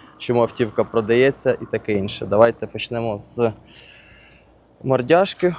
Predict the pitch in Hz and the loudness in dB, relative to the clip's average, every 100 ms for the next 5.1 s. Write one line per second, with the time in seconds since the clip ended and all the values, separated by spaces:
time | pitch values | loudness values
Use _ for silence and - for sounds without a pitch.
0 | - 135 143 131 127 113 123 123 131 120 | -2 0 0 2 0 0 -4 -2 2 2
1 | 117 - 113 110 120 127 110 113 113 117 | 0 -10 -18 -8 0 0 0 -4 -2 -2
2 | 110 104 - 113 117 104 - 110 110 117 | -2 -6 -8 -2 0 -2 -6 -12 -4 0
3 | 110 104 101 - 139 160 151 151 - 131 | 0 0 -8 -8 -2 0 0 -4 -10 -12
4 | - 107 - 113 110 101 107 - 117 107 | -8 -10 -6 -6 -4 -2 -4 0 -2 -2
5 | 101 | -6